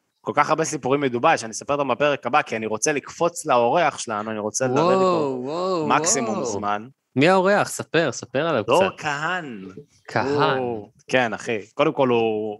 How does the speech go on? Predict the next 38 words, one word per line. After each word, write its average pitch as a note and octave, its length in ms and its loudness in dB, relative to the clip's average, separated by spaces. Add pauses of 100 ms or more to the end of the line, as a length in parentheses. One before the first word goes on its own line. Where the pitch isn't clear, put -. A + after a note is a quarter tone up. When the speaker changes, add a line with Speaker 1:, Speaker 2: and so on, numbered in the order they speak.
Speaker 1:
אה, G#2+ 260 -2
מנחה G#2+ 260 -4
את A#2+ 100 -2
הפודקאסט, A#2 600 -2
אה, G#2 220 0
חוויית A2+ 420 0
הדור G#2 240 -2
כהן, A2+ 320 2
שזה G#2 180 -10
פודקאסט - 520 -6
מעולה, G2+ 500 -2
מעולה, G2+ 300 -6
מעולה, G2 420 -2 (680)
אה, G#2+ 40 0
Speaker 2:
מהמם. G2+ 80 2
Speaker 1:
אחד G#2+ 200 2
הפודקאסטים B2+ 440 -4
המצליחים A2 480 -4
בארץ A#2+ 360 2
באופן A#2 300 -6
כללי, G#2+ 480 2 (340)
וגם G2+ 960 -2 (180)
אחד A#2+ 180 2
האהובים A2 400 2
עליי, B2 240 2
אני G#2+ 100 -6
שמעתי G#2 300 -6
המון G#2 180 -4
המון G#2+ 220 -6
פרקים A2+ 320 -8
משם. D#3 280 -2 (880)
ובלי G#2+ 760 0
קשר, F3+ 320 2
אחי, C3+ 140 -2
הוא D3 120 0
סטנדאפיסט, C3 720 -2
והוא A2+ 220 -4
כותב, B2+ 580 0